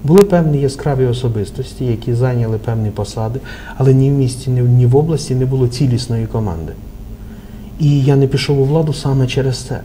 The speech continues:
Потрібна команда для того, щоб здійснити зміни. І ця команда з'явилася, це команда Всеукраїнського об'єднання черкащан,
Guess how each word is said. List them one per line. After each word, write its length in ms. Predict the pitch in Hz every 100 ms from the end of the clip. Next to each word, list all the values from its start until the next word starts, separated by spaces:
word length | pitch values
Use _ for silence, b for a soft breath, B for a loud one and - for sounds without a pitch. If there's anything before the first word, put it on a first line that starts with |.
| - - - - - - - - - -
Потрібна 460 | 139 123 151 135 127
команда 460 | 131 131 156 165
для 140 | 127 127
того, 200 | 131 127
щоб 240 | - 123
здійснити 500 | 117 123 - 135 139
зміни. 340 | 123 135 127 110
І 40 |
ця 140 | 107
команда 400 | 110 120 123 123
з'явилася, 540 | 117 123 113 131 143 120
це 140 | -
команда 300 | - 113 123
Всеукраїнського 680 | 120 127 113 113 110 - 127
об'єднання 320 | 120 113 113 110
черкащан, 500 | - - 110 -